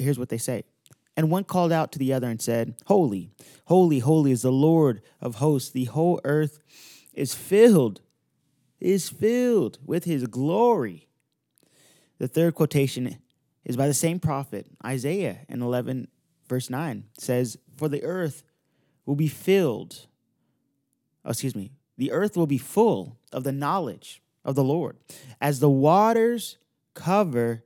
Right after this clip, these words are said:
the sea." It doesn't say that as the waters cover the land. It says as the waters cover the sea.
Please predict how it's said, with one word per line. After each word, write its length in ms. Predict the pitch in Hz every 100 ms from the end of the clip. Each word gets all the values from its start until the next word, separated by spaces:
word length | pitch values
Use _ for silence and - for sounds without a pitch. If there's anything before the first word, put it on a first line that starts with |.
| _
the 120 | 135
sea." 340 | 131 - 160 117
It 60 |
doesn't 180 | 123 208
say 200 | - 190
that 160 | 165 113
as 180 | 139 131
the 80 |
waters 420 | 127 135 147 131 -
cover 200 | 143 123
the 140 | 117
land. 400 | 120 127 101 92 - _
It 100 | 135
says 160 | 170 156
as 80 |
the 80 | 147
waters 320 | 143 160 170
cover 180 | - 139
the 80 | 135
sea. 360 | - 131 95